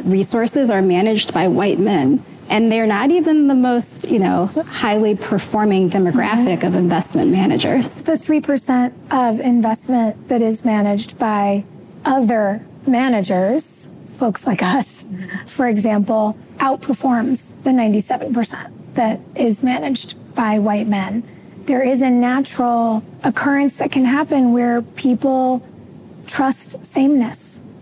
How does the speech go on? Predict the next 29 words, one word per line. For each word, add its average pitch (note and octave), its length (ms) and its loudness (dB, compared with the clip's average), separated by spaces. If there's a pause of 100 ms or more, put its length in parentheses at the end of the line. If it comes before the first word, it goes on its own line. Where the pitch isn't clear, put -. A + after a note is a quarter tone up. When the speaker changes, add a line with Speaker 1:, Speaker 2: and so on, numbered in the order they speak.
(180)
Speaker 2:
So B3 400 0
a C4+ 60 0
bunch C4+ 240 2
of C4+ 80 2
men B3+ 560 2 (240)
looking C#4 280 2
at C#4 80 0
you B3+ 440 2
holding B3+ 320 2
up A#3+ 100 0
a C4 40 0
tampon A#3+ 680 2
didn't C4 260 4
get B3+ 200 0
it. - 160 -10 (160)
If A#3+ 160 0
we'd C#4 160 2
been E4+ 140 2
at C4 100 0
the A#3+ 100 0
table, G#3+ 500 0 (360)
we F#4+ 100 4
would B4 120 4
have F#4+ 80 4
gotten C#4 320 -2
it. - 100 -18 (220)
And C4 580 2 (220)
there C4 180 2
is, B3 380 0